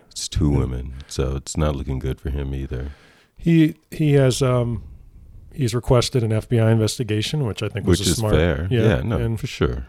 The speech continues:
Speaker 2: But you're, you're right. I mean, it's like, it's interesting though, the timing, 'cause I, I just found this out.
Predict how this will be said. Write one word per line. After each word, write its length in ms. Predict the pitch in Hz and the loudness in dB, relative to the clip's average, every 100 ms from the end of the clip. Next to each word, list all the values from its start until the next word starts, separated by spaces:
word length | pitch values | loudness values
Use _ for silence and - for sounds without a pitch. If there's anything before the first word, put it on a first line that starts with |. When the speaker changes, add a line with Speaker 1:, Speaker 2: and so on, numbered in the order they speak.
| - | -4
Speaker 2:
But 180 | 127 - | -2 2
you're, 140 | 127 | 2
you're 200 | 131 117 | 2 0
right. 200 | 120 113 | 2 2
I 60 | 107 | 0
mean, 160 | 107 | -2
it's 160 | 104 - | -4 -2
like, 160 | 110 98 - _ _ _ - - _ - _ _ _ - | -4 -4 -12 _ _ _ -14 -14 _ -20 _ _ _ -4
it's 140 | 131 | 2
interesting 420 | 196 190 - 131 | 2 2 0 2
though, 120 | 117 101 | 2 2
the 80 | |
timing, 540 | 95 - 135 113 98 90 - | -2 -2 0 0 -2 -8 -8
'cause 160 | - 113 | -2 2
I, 220 | 139 135 | 2 2
I 40 | |
just 140 | 139 - | 2 2
found 220 | 123 107 | 0 0
this 120 | 98 | 0
out. 280 | 117 101 | 0 0